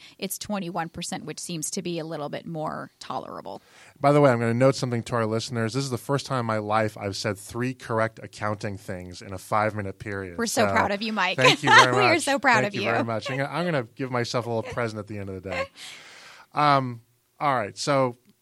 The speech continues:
Speaker 2: this is, this is obviously very complex,
Speaker 1: Mm-hmm.
Speaker 2: right? This is not something we can solve for anybody over a thirty-minute po-, I don't think you could solve it with a thirty-minute conversation directly with a client,
Speaker 1: Right.
Speaker 2: right? So
Speaker 1: Right.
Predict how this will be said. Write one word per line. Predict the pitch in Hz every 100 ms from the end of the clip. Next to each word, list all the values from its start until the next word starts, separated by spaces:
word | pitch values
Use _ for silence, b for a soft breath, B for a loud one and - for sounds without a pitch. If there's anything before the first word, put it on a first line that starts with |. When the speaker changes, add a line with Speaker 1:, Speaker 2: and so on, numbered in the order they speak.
| _
Speaker 2:
this | 185 170
is, | 139 - - -
this | 165 170
is |
obviously | 147 131 123 -
very | 104 113 107
complex, | 101 98 - 92 80 - 185
Speaker 1:
Mm-hmm. | 156
Speaker 2:
right? | 175 190 165 _ _
This | 117 113
is | 117
not | 127 127
something | - 110 113
we | 110
can | 107
solve | 101 - 113 104 104 95 95 - -
for | - 120
anybody | 120 139 127 98 92 90
over | 95 92
a | 95
thirty-minute | - 110 101 98 95 95
po-, | -
I | -
don't | 120 123
think | 120
you |
could | 107 -
solve | 120 113
it | 113
with | 104
a |
thirty-minute | - 113 110 98
conversation | 110 101 98 117 113 113 98 95 B B B B B
directly | - 110 110 - 110
with | 104
a | 98
client, | - 123 147 85 -
Speaker 1:
Right. | 185 101
Speaker 2:
right? | 101 101 -
So | - 123 120
Speaker 1:
Right. | 110